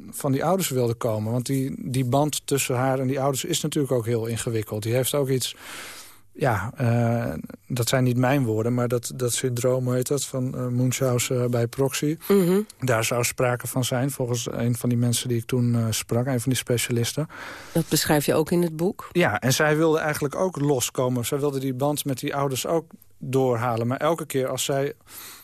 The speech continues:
Speaker 1: echt, eh, op, op, op de bodem was en weer helemaal naar de vernieling, dan kwamen die mensen toch weer, en met name die moeder dan, een soort reddende engel... om haar toch weer, eh,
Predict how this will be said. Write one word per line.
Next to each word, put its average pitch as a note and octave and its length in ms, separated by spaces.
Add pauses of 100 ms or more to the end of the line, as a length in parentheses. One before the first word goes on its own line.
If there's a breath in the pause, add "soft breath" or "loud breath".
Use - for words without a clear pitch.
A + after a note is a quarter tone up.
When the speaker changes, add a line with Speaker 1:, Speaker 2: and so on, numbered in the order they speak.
(360 loud breath)
Speaker 1:
echt, - 440
eh, C3 340
op, C3+ 220 (120)
op, - 200 (140)
op E3+ 240
de C#3 80
bodem C#3+ 360
was G#2+ 280
en B2 180
weer B2+ 220
helemaal B2+ 240
naar B2+ 140
de B2 60
vernieling, C#3 500
dan C3+ 280 (880)
kwamen D3 360
die C#3 100
mensen C#3 280
toch - 200
weer, B2 240
en C3 240
met B2+ 120
name B2+ 200
die B2+ 100
moeder C#3 220
dan, A2+ 100
een A#2 80
soort B2+ 240
reddende B2 340
engel... C3 380 (540 loud breath)
om C3 200
haar C3 300 (100)
toch D3 200
weer, B2 240 (160)
eh, A2 260